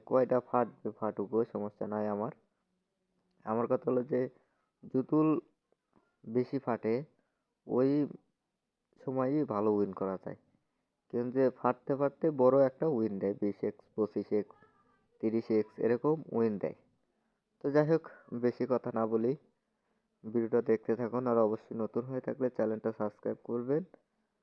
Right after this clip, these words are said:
আর অবশ্যই ভিডিওটা যদি ভালো লেগে থাকে, অবশ্যই ভালো ভালো কমেন্ট করবেন। আর ভিআইপি রেজিস্ট্রেশন করতে ভুলবেন না কিন্তু। তো আমি লাস্টে ভিডিও দিয়ে রাখবো কীভাবে রেজিস্ট্রেশন করতে হয় ভিআইপি।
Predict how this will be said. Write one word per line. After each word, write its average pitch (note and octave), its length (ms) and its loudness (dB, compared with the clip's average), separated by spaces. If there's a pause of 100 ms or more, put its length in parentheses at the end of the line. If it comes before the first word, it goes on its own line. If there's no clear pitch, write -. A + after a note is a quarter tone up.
(160)
আর A2+ 100 0
অবশ্যই C#3+ 480 2
ভিডিওটা D3 460 2
যদি A#2 160 -2
ভালো G#2 280 0
লেগে G#2 220 2
থাকে, A#2 240 -4
অবশ্যই A2+ 320 2
ভালো G#2 240 -2
ভালো G#2 200 0
কমেন্ট G#2+ 360 -6
করবেন। C3+ 380 -2 (680)
আর G#2+ 460 0 (160)
ভিআইপি C#3 480 0
রেজিস্ট্রেশন C3+ 560 0
করতে B2+ 320 0
ভুলবেন A2 400 0
না G#2 120 -4
কিন্তু। G#2 460 -6 (580)
তো A2 80 -4
আমি A2 420 0
লাস্টে A2 500 -2
ভিডিও A2+ 360 2
দিয়ে A#2 320 2
রাখবো G#2 380 2
কীভাবে A2 480 0
রেজিস্ট্রেশন G#2+ 520 -2
করতে G2 280 -6
হয় G2 140 0
ভিআইপি। G#2 580 0